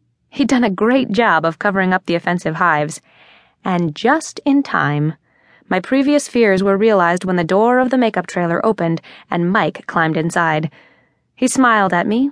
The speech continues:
welcoming me to my first day. I half expected him to catch Alan's eye like he knew some wizardry had been going on in that trailer.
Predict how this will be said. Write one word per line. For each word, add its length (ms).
welcoming 460
me 180
to 100
my 140
first 260
day. 360
I 80
half 220
expected 420
him 120
to 80
catch 260
Alan's 360
eye 280
like 180
he 140
knew 360
some 300
wizardry 460
had 120
been 140
going 240
on 180
in 100
that 140
trailer. 380